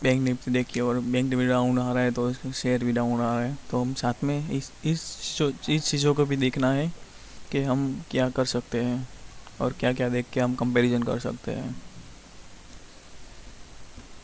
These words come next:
थर्टी सेवन, नाइंटी फ़ाइव, नाइंटी,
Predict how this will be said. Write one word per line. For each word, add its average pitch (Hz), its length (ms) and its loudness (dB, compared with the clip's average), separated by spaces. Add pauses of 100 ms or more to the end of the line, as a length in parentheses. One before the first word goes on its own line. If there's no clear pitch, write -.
(1500)
थर्टी 131 200 -2
सेवन, 131 320 4 (680)
नाइंटी 127 220 2
फ़ाइव, 123 520 2 (1300)
नाइंटी, 127 600 2